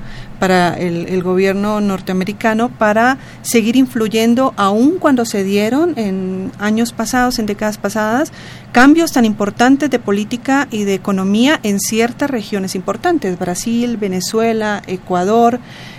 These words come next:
eh, Chile, ¿no? Entonces, eh, miremos la posibilidad de que por primera vez dos aliados importantes de, de Estados Unidos cambien drásticamente su visión política,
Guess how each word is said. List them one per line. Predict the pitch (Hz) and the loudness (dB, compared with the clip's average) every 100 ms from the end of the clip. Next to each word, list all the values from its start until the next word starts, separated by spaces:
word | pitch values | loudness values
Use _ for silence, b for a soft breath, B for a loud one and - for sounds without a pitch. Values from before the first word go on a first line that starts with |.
| B | B
eh, | 202 202 185 180 175 170 170 - | 2 4 4 4 2 0 -4 0
Chile, | 254 254 208 202 226 - | 6 6 6 0 -4 -4
¿no? | 208 262 - B B B B | 0 0 -4 B B B B
Entonces, | - 240 277 277 320 311 - | 2 4 6 4 2 0 -6
eh, | - - - - | -16 -18 -18 0
miremos | 240 254 269 330 | 4 6 6 6
la | 311 | 4
posibilidad | - 226 - 208 208 214 220 247 | 2 -4 -2 -2 0 2 4 4
de | 277 | 0
que | - 220 | -2 -4
por | 214 214 202 | -2 -2 -2
primera | - 202 202 247 330 | 0 0 2 2 2
vez | 285 208 247 - - - 202 190 | 0 -2 -2 -4 -10 -16 -14 0
dos | 247 294 349 | 4 4 2
aliados | 254 220 220 247 247 | 0 0 0 0 -2
importantes | 214 180 175 175 185 180 180 240 294 - - 202 | -4 -4 -6 -4 -2 -2 -2 -6 -6 -10 -14 -8
de, | 196 185 175 170 170 180 - B B - | -2 0 0 -2 -6 -10 -18 B B -4
de | 185 | -2
Estados | - 196 208 | 2 0 2
Unidos | 208 185 180 220 - B B B - | 0 2 0 -2 -6 B B B 0
cambien | 220 247 269 240 | 4 6 6 4
drásticamente | 208 214 233 269 226 202 190 190 202 | 2 0 -2 -4 -4 -2 -4 -4 -6
su | 190 | -6
visión | 180 - 175 | -6 -6 -6
política, | - 165 - 185 - 220 | -6 -8 -8 -12 -6 -6